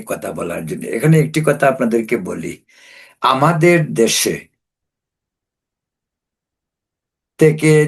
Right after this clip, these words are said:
যখন কোনো অফিসিয়াল ওয়াশিংটনে আসে,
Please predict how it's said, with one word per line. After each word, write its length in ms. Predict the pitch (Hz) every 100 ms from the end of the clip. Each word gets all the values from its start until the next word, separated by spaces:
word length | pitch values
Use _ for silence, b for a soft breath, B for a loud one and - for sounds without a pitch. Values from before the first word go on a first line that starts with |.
| 151 -
যখন 380 | 123 - 135 135
কোনো 320 | 113 123 113 113 110 101
অফিসিয়াল 720 | 101 - 104 - 113 101 98 98 95 - _ _ -
ওয়াশিংটনে 720 | 95 - 113 113 104 104 98
আসে, 340 | 85 - 90